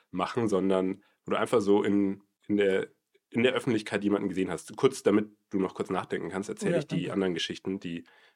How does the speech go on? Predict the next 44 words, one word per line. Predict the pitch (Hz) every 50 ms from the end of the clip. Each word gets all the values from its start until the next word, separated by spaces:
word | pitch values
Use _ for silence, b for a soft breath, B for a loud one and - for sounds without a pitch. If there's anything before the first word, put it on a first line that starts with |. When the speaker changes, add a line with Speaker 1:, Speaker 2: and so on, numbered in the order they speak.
| b
Speaker 1:
ich | - 101 - -
schon | - 101 90 87 87 95 98 101 - -
eingesammelt | - 117 131 135 - 98 90 90 82 -
habe. | - 85 85 95 110 117 b b b b b b b
Und | - 95 -
zwar | - - 95 90 90 -
Sky, | - - - - 101 98 104 120 135 139 147 - _ _ _ _
ähm, | - 92 90 90 87 90 - _ _ _ _ _ _ _ _ _
ist | - - -
ja | 98 92 90
in | 95 95 92 82
Berlin, | - 82 90 104 120 127 117
hatten | 117 - - 104
wir | 98
schon | 90 - - 98
erzählt, | 95 - - 107 98 98 -
da | 90 85 78 b b b b b b b b _ _
wohnen | _ - 107 113 113
ja | 101
ein | 90 -
paar | - 104
mehr | 92 92 90
Menschen | 90 87 85 - - -
als | 80 80 -
jetzt | - -
hier | - - 90 82
in | 87 87 - -
Erlangen. | - - 87 87 92 87 82 80 - 95 98 - _ _ _ -
<laughs> | - - - - _ _ _ _ - - _ _ _ _
Und | _ 117 110 104 107 107 104 - - _
da | - 113
Speaker 2:
Was |
Speaker 1:
ist | - -
Speaker 2:
die | 185 123
Speaker 1:
die | 120
Speaker 2:
Chance | 151 165 190 202 -
aber | 156 139 143
nicht | 139 135 131 131
erhöht, | 143 139 135 127 135 147 151 147 -
dass | 139 -
man | 147 143
auf | 143 139 -
jemanden | 147 131 131 127 135
trifft, | 131 - 180 160 131 - - -